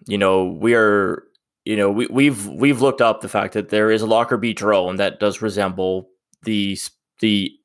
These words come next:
U F O in the, uh, Tic Tac video. And we're effectively trusting that the video itself does show evidence that the fighter jet couldn't even keep up with the drone itself, and that it was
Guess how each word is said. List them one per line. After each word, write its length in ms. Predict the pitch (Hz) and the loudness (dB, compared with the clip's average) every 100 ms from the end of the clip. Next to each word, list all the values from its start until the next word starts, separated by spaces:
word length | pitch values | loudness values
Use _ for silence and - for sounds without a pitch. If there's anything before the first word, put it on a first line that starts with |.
| - | -6
U 220 | 101 110 | 2 2
F 140 | 107 | 2
O 240 | 107 98 101 | 2 2 2
in 280 | 101 101 101 | 0 0 0
the, 380 | 98 95 90 - | -2 -2 -4 -4
uh, 160 | 92 | -2
Tic 220 | 87 117 - | -2 -4 -2
Tac 260 | 95 90 | -4 -2
video. 500 | - 107 98 87 87 - - - - - - _ _ - | 0 0 0 -2 -4 -10 -20 -20 -20 -20 -20 _ _ -4
And 200 | 123 123 | 0 4
we're 140 | 190 | 4
effectively 360 | 208 208 165 123 | 2 0 0 0
trusting 500 | 151 170 - 113 107 | 0 -2 -2 -2 0
that 320 | 98 90 - _ _ _ _ - | 0 -2 -6 _ _ _ _ -4
the 300 | 120 113 104 | -2 0 -2
video 520 | 98 143 151 113 95 | 0 2 2 4 2
itself 720 | - - 135 120 - 101 - _ - - - | -2 -2 0 2 0 -4 -12 _ -20 -20 -12
does 340 | 104 117 135 - | 0 2 2 0
show 280 | - 123 110 | 0 2 4
evidence 520 | 123 113 101 98 - | 2 0 -2 -4 -6
that 380 | 101 90 - - | -4 -4 -6 -12
the 80 | - | -6
fighter 260 | 107 127 123 | 0 2 2
jet 280 | 113 113 - | 0 -2 -4
couldn't 280 | 135 120 | -2 -2
even 360 | 117 107 104 92 _ - | -2 -2 -2 -6 _ -6
keep 260 | 127 117 | -4 0
up 220 | 95 92 - | 0 -2 -4
with 360 | 101 - - - _ | -4 -4 -12 -18 _
the 460 | - 117 107 101 | -2 0 2 0
drone 360 | 92 101 95 98 | 0 2 2 2
itself, 600 | - - 92 90 - - - | 0 0 0 -2 -10 -20 -10
and 260 | - 101 98 | -2 0 2
that 160 | 101 95 | 2 2
it 80 | |
was 280 | 95 110 - | 2 0 -2